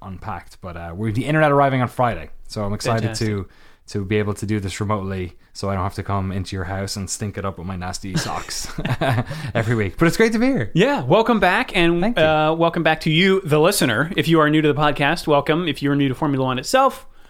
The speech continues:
Speaker 1: Welcome.
Speaker 2: we recommend, uh, listening to our preseason primer episode, which assumes no prior F one knowledge
Speaker 1: Yeah.
Speaker 2: and gives the lowdown on how the sport works and who everybody is. Uh, this year's primer is episode fifty-nine, if you'd like to listen to that.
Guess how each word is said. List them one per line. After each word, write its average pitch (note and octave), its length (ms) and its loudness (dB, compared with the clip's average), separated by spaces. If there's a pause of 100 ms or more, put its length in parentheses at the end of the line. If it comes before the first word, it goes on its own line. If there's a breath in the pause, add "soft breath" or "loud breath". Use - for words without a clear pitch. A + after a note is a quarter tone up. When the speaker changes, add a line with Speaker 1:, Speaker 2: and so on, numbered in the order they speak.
(120 soft breath)
Speaker 1:
Welcome. C#3 180 0
Speaker 2:
we F3 40 4
recommend, D#3 500 2
uh, D3+ 340 0
listening D#3+ 400 -4
to D3+ 220 -4
our C#3+ 100 -2
preseason D#3+ 540 -6
primer F#3+ 320 -6
episode, E3 400 -4
which B2+ 300 -6
assumes - 400 -8
no A#2+ 100 -4
prior A2+ 420 -4
F B2 140 -10
one A#2+ 160 -4
knowledge A2+ 380 -6
Speaker 1:
Yeah. B2 180 0
Speaker 2:
and A#2 180 -4
gives A#2 260 -6
the A#2+ 100 -10
lowdown A#2+ 320 -4
on B2 220 -6
how C3+ 100 -10
the C3 80 -12
sport C3+ 240 -10
works C#3+ 260 -10
and B2 140 -10
who D3 120 -2
everybody C#3+ 360 -2
is. D#3+ 200 -4 (380 loud breath)
Uh, B2+ 140 0
this D#3 180 0
year's D#3 160 4
primer D#3+ 420 2
is D3+ 220 -2
episode C#3+ 560 0
fifty-nine, E3 600 -2
if - 80 -10
you'd A2+ 60 -6
like C3 120 -2
to C3+ 60 2
listen B2+ 160 -2
to C3 60 -2
that. C3 260 -2